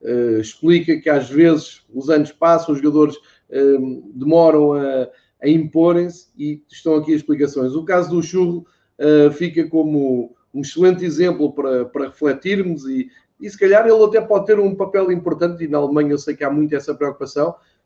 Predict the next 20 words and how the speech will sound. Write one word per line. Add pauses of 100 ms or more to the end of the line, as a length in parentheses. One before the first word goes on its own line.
(120)
eh,
se
ficar
ligado
ao
futebol,
se
ficar
ligado
à
comunicação,
se
ficar
ligado, (320)
eh,
a
comentador
desportivo,
por
exemplo,